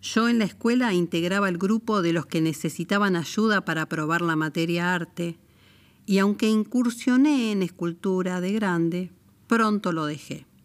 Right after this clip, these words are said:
porque mis manos no me hacían mucho caso. Eso nos pasa con la vida. A veces no encontramos qué pintar,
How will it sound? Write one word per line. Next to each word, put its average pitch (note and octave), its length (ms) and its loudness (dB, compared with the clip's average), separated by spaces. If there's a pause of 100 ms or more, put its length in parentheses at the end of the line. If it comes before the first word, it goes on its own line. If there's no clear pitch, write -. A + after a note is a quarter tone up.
(120)
porque F3 300 0
mis F3 160 2
manos F#3 520 0 (120)
no G3+ 200 4
me F3+ 140 0
hacían E3 300 -6
mucho E3 400 -6
caso. E3+ 400 -12 (1120)
Eso D4+ 240 4
nos B3 160 4
pasa C4 260 0
con F#3+ 220 0
la F#3 100 0
vida. E3+ 460 -2 (800)
A B3 100 4
veces D#4 340 2
no D4 80 4
encontramos A#3 680 0
qué F#3 220 -2
pintar, E3+ 580 -2